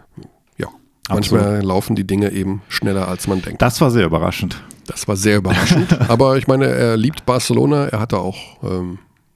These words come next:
Speaker 1: eine Wohnung schon immer, also der war ja auch der Trainer, ich meine.
Speaker 2: Ja, der hat, äh, das Triple gewonnen.
Speaker 1: Das Triple mit Barcelona gewonnen.
Speaker 2: Zweitausenddrei?
Speaker 1: Wir nähern uns gefährlichen Gewässern.
Speaker 2: <laughs>
Speaker 1: Jahreszahlen sind nicht so mein Ding.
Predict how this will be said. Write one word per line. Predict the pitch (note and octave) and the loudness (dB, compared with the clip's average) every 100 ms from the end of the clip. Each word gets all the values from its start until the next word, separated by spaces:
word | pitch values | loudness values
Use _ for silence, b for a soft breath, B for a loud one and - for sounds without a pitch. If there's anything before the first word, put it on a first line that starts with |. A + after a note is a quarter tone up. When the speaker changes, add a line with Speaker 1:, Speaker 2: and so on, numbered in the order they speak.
| - | -4
Speaker 1:
eine | F#2+ | -2
Wohnung | F#2+ C3+ C3 A#2+ - _ _ _ | 2 2 2 -2 -8 _ _ _
schon | - G2+ G2+ - | -4 -2 -4 0
immer, | B2 A2+ G#2 - _ F#3+ | 2 2 0 -6 _ -6
also | F#2 F#2+ | -4 -4
der | F#2 F2 | -4 -4
war | G#2 | -4
ja | |
auch | - | -4
der | - | -6
Trainer, | - - C3+ F#2+ | -8 -6 -4 -6
ich | - | -8
meine. | F2+ - _ _ - - | -12 -12 _ _ -20 -16
Speaker 2:
Ja, | D#2+ | -10
der | E2+ E2 | -10 -10
hat, | D#2 - - G2+ F2+ F2 | -12 -14 -12 -10 -6 -6
äh, | |
das | E2 D#2+ - | -8 -10 -2
Triple | F3+ - F2 | -2 0 -2
gewonnen. | E2 E2+ | -2 -2
Speaker 1:
Das | F2 | 0
Triple | F2+ E3+ C#3+ | 0 0 0
mit | G2+ | 0
Barcelona | G2+ - C#3+ A#2 | -4 -2 -2 -2
gewonnen. | F2+ | -2
Speaker 2:
Zweitausenddrei? | F#2 B2+ C#3+ C#3 A#2 C#3+ E3+ E3 B B B B B B B - | -4 -4 -2 -4 -4 -2 -2 -2 B B B B B B B -6
Speaker 1:
Wir | B2 B2 | 0 2
nähern | C3 A2+ | 2 2
uns | A2+ - - - b b b b _ _ | 0 -2 -4 -6 b b b b _ _
gefährlichen | - A#2 A2+ G#2+ G2 G#2 G#2 - - - | -8 -4 -2 -2 -2 -4 -4 -6 -8 0
Gewässern. | B2 A2 G#2+ - B2+ A#2 | 2 2 2 0 2 2
Speaker 2:
<laughs> | A#2+ | 4
Speaker 1:
Jahreszahlen | A2+ C3 C#3 - - A2 A2+ A#2 A2 | 4 4 2 2 2 4 4 2 0
sind | - A2 | 0 2
nicht | A#2 - | 2 4
so | C3 | 4
mein | A#2+ B2 A#2 | 4 4 2
Ding. | - G#2 | 2 2